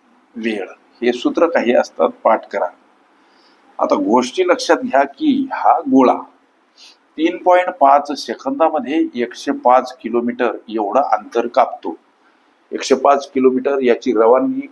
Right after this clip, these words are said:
अंशामध्ये आणि वेळ तीन पॉइंट पाच सेकंद आहे. म्हणजे हे अंतर भागीला वेळ बराबर वेग सूत्र पाठ करा. आता हे छेदस्थानी असलेलं पद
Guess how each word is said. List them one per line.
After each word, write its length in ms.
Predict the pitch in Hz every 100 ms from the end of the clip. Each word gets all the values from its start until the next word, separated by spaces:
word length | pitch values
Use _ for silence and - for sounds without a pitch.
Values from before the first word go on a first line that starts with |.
| -
अंशामध्ये 680 | 107 117 - 127 120 117 143 - _ _ _ _ -
आणि 220 | 107 113
वेळ 380 | 104 113 135 113 92 - _ _ _ -
तीन 220 | 123 131
पॉइंट 300 | 135 127 127
पाच 540 | 120 113 98 92 - _ _
सेकंद 600 | - - 135 135 147 143
आहे. 380 | 107 - - _ _ _ _ _ _
म्हणजे 160 | 123 127
हे 160 | 131
अंतर 480 | 143 131 127 135 175
भागीला 580 | 151 101 120 156 123 95 -
वेळ 240 | 123 120 95 - -
बराबर 340 | 113 120 127
वेग 280 | 127 117 123
सूत्र 360 | - - - 120 120 - _ _ _ _ _ _ -
पाठ 140 | 127 -
करा. 140 | 104 90 - _ _ _ _
आता 180 | - 165
हे 380 | 123 160 131 120 - _ _ _ _ -
छेदस्थानी 600 | 127 120 143 - 180 180
असलेलं 360 | 165 170 165
पद 300 | 160 175 175